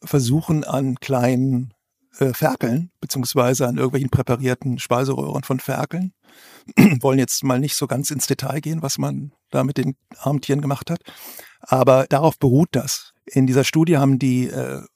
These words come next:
alle möglichen Substanzen ausprobiert, also so zwanzig Substanzen, und dann kam halt Honig raus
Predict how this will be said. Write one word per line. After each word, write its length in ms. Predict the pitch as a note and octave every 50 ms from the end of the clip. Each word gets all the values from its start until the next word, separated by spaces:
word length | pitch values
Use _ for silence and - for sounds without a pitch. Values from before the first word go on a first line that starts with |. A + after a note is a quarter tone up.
| _ _
alle 200 | - - D3 E3
möglichen 320 | E3 D3+ D3 - C3+ C#3+
Substanzen 580 | B2 C#3 - - - - B2 B2+ D3 - - -
ausprobiert, 680 | - C3 B2+ - - - C#3 B2+ C3+ C3+ D#3 - - - C3+
also 180 | E3+ C#3+ C#3 C3
so 140 | B2 C3+ B2
zwanzig 400 | - - B2 C#3 C#3 - C#3 -
Substanzen, 560 | - - - - B2 - C3 C3+ - - D3
und 120 | C#3 B2+
dann 120 | C#3 B2+ B2
kam 200 | - C3+ B2 B2
halt 200 | A#2+ A2+ - A2+
Honig 360 | B2 B2+ D3 E3+ D#3+ - -
raus 320 | B2 A#2+ C3+ C3+ - -